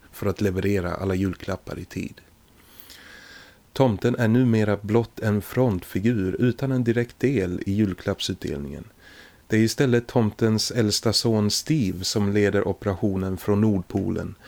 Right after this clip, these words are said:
med militärisk precision. Steve hoppas kunna ta över rollen som jultomte efter sin far, men den åldrande tomten har inga planer på att lägga luvan på hyllan.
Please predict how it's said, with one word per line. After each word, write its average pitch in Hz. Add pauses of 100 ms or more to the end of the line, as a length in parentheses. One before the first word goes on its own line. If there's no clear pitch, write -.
(140)
med 95
militärisk 98
precision. 92 (920)
Steve 113
hoppas 104
kunna 104
ta -
över 113
rollen 98
som 101
jultomte 98
efter 95
sin 95
far, 87 (280)
men 98
den 101
åldrande 110
tomten 113
har 117
inga 123
planer 110
på 107
att 101
lägga 101
luvan 98
på 98
hyllan. 92